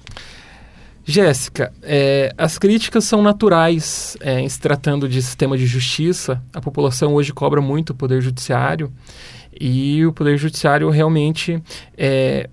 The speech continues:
às vezes, por ser um poder contramajoritário, especialmente na área criminal, ele é bastante criticado.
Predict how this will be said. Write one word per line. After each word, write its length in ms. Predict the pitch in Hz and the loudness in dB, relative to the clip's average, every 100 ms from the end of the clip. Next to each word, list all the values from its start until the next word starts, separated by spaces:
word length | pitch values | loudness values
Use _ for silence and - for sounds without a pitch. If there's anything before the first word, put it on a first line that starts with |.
| - - - | -18 -20 -6
às 180 | 151 123 | -4 0
vezes, 280 | 143 143 - | 0 -2 0
por 180 | 160 | 2
ser 240 | 156 165 160 | 2 2 2
um 40 | |
poder 240 | 160 143 139 | 2 2 0
contramajoritário, 1120 | - 165 175 151 139 139 131 127 139 160 156 | 2 0 0 0 0 -2 -4 -2 0 2 0
especialmente 580 | 127 151 143 143 135 - | -2 -4 -2 -2 -4 -4
na 100 | 131 | -2
área 180 | 127 127 | 0 -2
criminal, 640 | 139 147 139 131 156 170 - - - - | -4 -4 0 0 0 -2 -8 -20 -20 -6
ele 200 | 139 147 | 0 2
é 40 | |
bastante 380 | 147 143 156 - | 0 0 -2 -2
criticado. 720 | 156 151 - 160 139 127 | -4 -6 -2 0 0 0